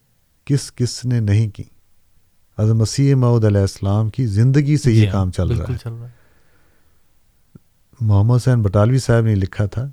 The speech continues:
Speaker 1: کہ میں نے ریویو لکھ کر برائن احمدیہ کا مرزا صاحب کو چڑھایا ہے۔
Speaker 2: جی ہاں۔
Speaker 1: تو اب میں ہی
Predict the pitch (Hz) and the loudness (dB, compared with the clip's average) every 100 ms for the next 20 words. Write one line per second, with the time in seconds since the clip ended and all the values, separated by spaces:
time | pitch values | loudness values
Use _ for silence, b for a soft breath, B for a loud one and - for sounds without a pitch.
0 | - 107 98 104 123 131 117 107 95 127 | -4 -2 0 2 4 4 6 4 4 4
1 | 147 120 - - 107 98 98 95 98 95 | 4 4 0 0 0 2 2 2 2 0
2 | 98 98 - 123 110 104 110 - 104 110 | 0 0 -2 -4 0 2 2 2 0 0
3 | 104 90 82 80 78 113 101 92 _ b | -2 -2 -2 -4 -4 -4 -4 -6 _ b
4 | b b b b b _ - - 127 131 | b b b b b _ -18 -8 -4 -2
5 | 113 123 139 139 151 113 | 0 2 2 4 2 0